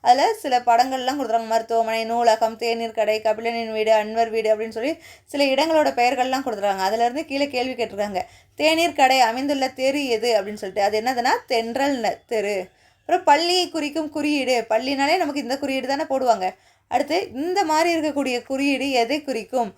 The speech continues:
அப்படின்னா, எரிபொருள் நிலையம். நம்ம பெட்ரோல் பங்க்லாம் போனோம்னா இந்த குறியீடு இருக்கும், பார்த்தீங்கன்னா உங்களுக்கு தெரியும்.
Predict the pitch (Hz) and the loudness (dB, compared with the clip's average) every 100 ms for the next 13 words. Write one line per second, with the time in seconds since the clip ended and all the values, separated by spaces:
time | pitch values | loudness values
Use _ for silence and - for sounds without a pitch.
0 | _ _ - 226 277 302 302 359 339 339 | _ _ -4 -2 0 4 4 4 2 2
1 | 277 254 240 214 247 240 240 294 285 277 | 0 -2 -2 -2 -2 -2 -2 -2 -2 -4
2 | 269 302 294 262 277 330 285 277 277 269 | -4 -4 -2 -2 -2 -2 -2 0 -2 0
3 | 240 233 233 220 226 240 277 302 226 226 | -2 -2 0 0 0 -2 -2 -2 -4 -6
4 | 214 196 | -6 -6